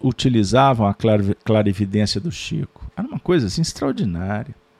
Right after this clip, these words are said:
A de-, a definir que o Chico não era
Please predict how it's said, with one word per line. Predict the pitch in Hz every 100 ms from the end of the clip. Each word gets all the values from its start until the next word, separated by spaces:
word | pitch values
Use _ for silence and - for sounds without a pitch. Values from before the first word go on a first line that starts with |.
| _ _ _ _ _ _ _ _ _ _ _ _ _ -
A | 113
de-, | 107 101
a | 123
definir | 123 - 107 131
que | 147 139
o |
Chico | - 147
não | 196 143
era | 151 156